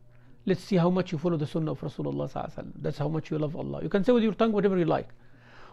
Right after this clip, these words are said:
but your following will show, uh, what you do. And if you follow Rasulullah, because you claim, you claim that you stated that you love Allah, you follow Rasulullah, Allah will love you as a result. So here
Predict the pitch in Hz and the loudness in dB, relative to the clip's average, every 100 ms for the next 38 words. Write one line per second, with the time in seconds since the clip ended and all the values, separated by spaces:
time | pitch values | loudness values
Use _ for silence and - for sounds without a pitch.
0 | - 156 190 185 180 - - - - 185 | -4 6 8 8 4 -10 -20 -10 2 8
1 | 208 - - 226 269 220 214 302 370 - | 8 6 12 12 12 12 10 6 4 -4
2 | - 175 175 - 208 202 190 180 - - | -2 2 2 4 10 10 10 2 -6 -18
3 | - - - - - 269 180 185 - 190 | -20 -18 -20 -20 -12 -4 -2 -2 -2 -2
4 | 165 175 160 254 330 - 190 180 156 214 | 0 0 2 2 2 2 2 2 2 0
5 | - 196 285 240 214 202 180 285 - - | 2 6 6 6 6 4 4 -2 -6 -20
6 | - - - - - - - - - - | -20 -20 -20 -20 -20 -20 -20 -20 -20 -20
7 | - - - - 170 214 185 165 143 165 | -20 -20 -14 -6 2 4 4 2 0 4
8 | 214 175 175 226 226 - 175 214 - 196 | 6 6 4 0 0 0 4 4 4 2
9 | 185 - 202 220 214 208 190 175 - 233 | 2 0 2 4 4 0 0 -4 2 2
10 | 233 180 190 190 180 156 135 156 147 214 | 2 0 2 4 4 2 -2 -2 2 6
11 | 208 185 226 220 240 277 180 180 160 147 | 6 4 2 2 4 4 4 2 2 2
12 | 139 123 - - - - - - 151 143 | 0 -2 -10 -18 -20 -20 -10 -4 -2 -2
13 | 135 131 - 156 170 220 | -4 -6 -2 2 6 6